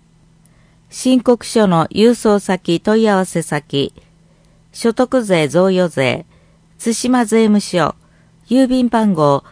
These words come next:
四九六の八七二零、津島市両王町二の三十一の一、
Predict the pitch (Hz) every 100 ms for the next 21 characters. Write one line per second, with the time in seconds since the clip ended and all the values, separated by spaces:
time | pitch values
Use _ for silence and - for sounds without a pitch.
0 | _ _ - 226 269 - 262 208 180 -
1 | 160 156 175 - 226 240 196 170 180 180
2 | 165 147 123 - _ _ _ _ - 233
3 | 220 240 247 - 180 170 214 240 233 220
4 | 175 - 151 139 135 - _ _ - 247
5 | 208 156 - 233 226 165 160 156 - 202
6 | 170 135 151 - 151 139